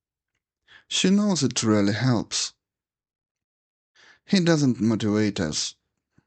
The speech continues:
Why do you want to change this job?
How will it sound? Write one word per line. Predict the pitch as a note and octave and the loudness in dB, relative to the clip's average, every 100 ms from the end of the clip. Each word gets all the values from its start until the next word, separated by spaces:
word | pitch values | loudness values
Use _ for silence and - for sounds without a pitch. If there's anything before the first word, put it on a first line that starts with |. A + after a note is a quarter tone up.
| _ _ _ _ _ _ _ _ - - _ - | _ _ _ _ _ _ _ _ -20 -20 _ -8
Why | - G3+ B3 | 0 2 4
do | G3+ | 4
you | F#3 | 2
want | F3 D#3+ | 2 2
to | B2+ | 0
change | - C3 A#2 | 2 2 2
this | A2+ G2+ | 0 -2
job? | G2+ G#2 F#2 G2 | -2 -2 -2 -6